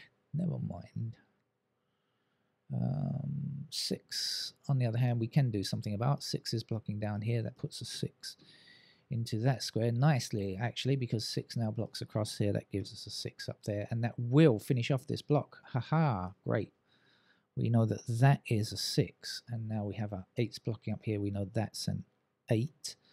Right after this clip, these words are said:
and we have our fours blocking across here. We know that's a four, and we know a one will finish it. One blocks across here, that puts a one into that square. I'm, I've,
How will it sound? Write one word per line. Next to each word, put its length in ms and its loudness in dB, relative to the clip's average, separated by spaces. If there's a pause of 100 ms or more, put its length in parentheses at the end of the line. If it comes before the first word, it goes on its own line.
(320)
and 100 -6
we 100 -4
have 180 -4
our 140 -6
fours 440 -2
blocking 320 -6
across 320 -2
here. 140 4
We 100 2
know 120 2
that's 260 -4
a 40 -8
four, 500 0 (440)
and 100 -2
we 80 0
know 120 2
a 100 2
one 400 4
will 120 4
finish 320 2
it. 140 -6 (680)
One 340 2
blocks 280 -2
across 380 0
here, 140 4
that 140 -2
puts 220 -6
a 60 0
one 320 2
into 280 -2
that 180 -2
square. 300 0
I'm, 220 2
I've, 180 2